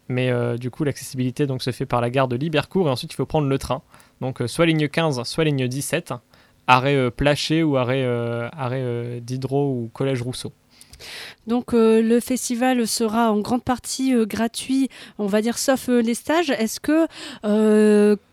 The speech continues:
Speaker 2: mis à part, on va dire, euh, les, euh, spectacles, enfin les compagnies qu'on a évoquées, euh, tout à l'heure,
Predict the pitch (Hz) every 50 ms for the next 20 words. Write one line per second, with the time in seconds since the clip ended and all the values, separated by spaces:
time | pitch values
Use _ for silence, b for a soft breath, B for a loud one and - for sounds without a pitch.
0 | _ - _ - 220 240 269 277 254 269 254 247 - 262 262 254 247 233 220 226
1 | 226 214 214 240 277 254 233 233 226 226 226 233 240 247 247 247 240 240 226 220
2 | 220 220 220 220 - - - - 247 - _ - 262 247 - - 240 233 226 226
3 | 226 208 - 214 202 214 233 - 240 220 240 240 247 262 240 240 240 226 220 220
4 | 220 220 214 214 220 226 208 226 233 - - 254 254 254 233 226 226 - - 233
5 | - 233 233 262 302 339 339